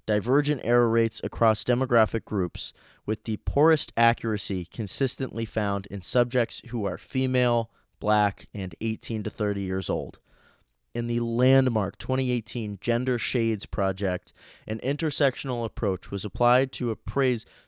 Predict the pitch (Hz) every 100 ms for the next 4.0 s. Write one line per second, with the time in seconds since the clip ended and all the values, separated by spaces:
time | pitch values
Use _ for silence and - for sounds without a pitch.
0 | _ - 131 160 180 180 139 123 127 127
1 | 123 - 110 107 - 113 113 104 110 92
2 | 107 104 101 87 80 - - 98 95 107
3 | 107 104 110 107 104 101 101 - - 92